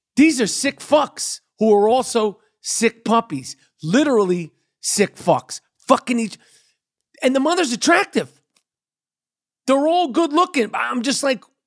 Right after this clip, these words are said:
"Why don't you get your," this is just erotic. This is freaky deaky. This is really way, way,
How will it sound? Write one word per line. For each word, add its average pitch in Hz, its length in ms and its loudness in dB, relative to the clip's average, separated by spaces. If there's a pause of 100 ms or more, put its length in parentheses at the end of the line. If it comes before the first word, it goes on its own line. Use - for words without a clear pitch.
"Why 294 140 -6
don't 359 160 -8
you 330 100 -2
get 339 200 -2
your," 294 200 -4
this 220 380 0
is 165 120 -6
just 156 200 -6
erotic. 135 760 0
This 180 240 -2
is 139 100 -8
freaky 151 580 -10
deaky. 147 680 -4 (1600)
This 202 200 -2
is 170 160 -6
really 190 540 0
way, 180 540 0
way, 170 600 0